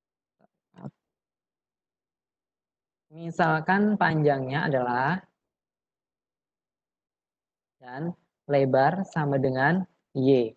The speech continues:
gitu ya. Nah, kemudian apa yang akan dimaksimumkan?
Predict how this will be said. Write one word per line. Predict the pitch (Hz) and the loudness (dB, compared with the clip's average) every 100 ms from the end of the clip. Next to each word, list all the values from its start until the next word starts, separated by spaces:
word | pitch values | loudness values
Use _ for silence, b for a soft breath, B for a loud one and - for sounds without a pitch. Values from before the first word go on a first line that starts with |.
| _ _ _ _ _ _ | _ _ _ _ _ _
gitu | 123 | -20
ya. | 113 131 - _ _ _ _ _ _ _ _ _ _ _ _ 143 | -14 -14 -14 _ _ _ _ _ _ _ _ _ _ _ _ -20
Nah, | 131 135 | -20 -2
kemudian | 175 202 180 147 151 202 - _ _ _ _ _ _ | 2 6 6 6 4 -2 -8 _ _ _ _ _ _
apa | 208 285 | -14 -8
yang | 269 214 | -2 -2
akan | 202 214 190 | 2 4 6
dimaksimumkan? | 190 180 175 - 170 156 135 131 | 6 4 2 4 4 0 -4 -8